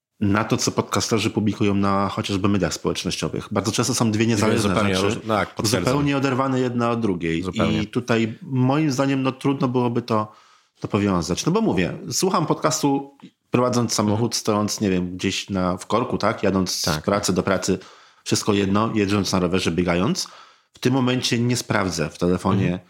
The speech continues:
Speaker 1: linku do danej firmy, ale
Speaker 2: się.
Speaker 1: zapamiętam jej nazwę i sprawdzam w domu na komputerze. I
Speaker 2: Mhm.
Speaker 1: nawet jeżeli mam kod, to jeżeli nie kupię tego produktu w tym momencie, to z tego kodu i tak bym nie skorzystał.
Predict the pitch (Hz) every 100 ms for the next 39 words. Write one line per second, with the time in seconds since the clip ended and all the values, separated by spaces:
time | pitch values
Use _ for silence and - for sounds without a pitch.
0 | _ _ _ 101 107 101 98 92 92 90
1 | 90 90 - 98 98 120 151 151 - 107
2 | 127 131 127 135 147 131 101 98 143 220
3 | 302 - - 143 147 147 151 151 147 147
4 | 165 170 101 90 - 117 117 151 151 131
5 | 139 135 139 139 120 110 123 151 147 110
6 | 123 147 175 _ - 113 113 127 123 117
7 | 113 - 147 131 120 120 117 120 - 117
8 | 104 101 95 92 - 113 151 - 143 160
9 | 113 113 - 226 349 104 85 85 - -
10 | 73 - -